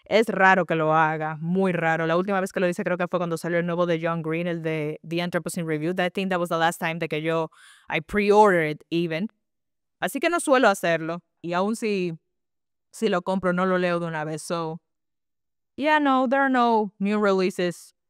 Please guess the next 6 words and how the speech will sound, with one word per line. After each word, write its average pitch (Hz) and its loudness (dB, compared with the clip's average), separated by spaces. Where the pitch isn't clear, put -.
que 170 -2
estoy 175 -2
esperando 160 -6
particularmente. 151 -10
Cuarta 254 4
pregunta. 214 0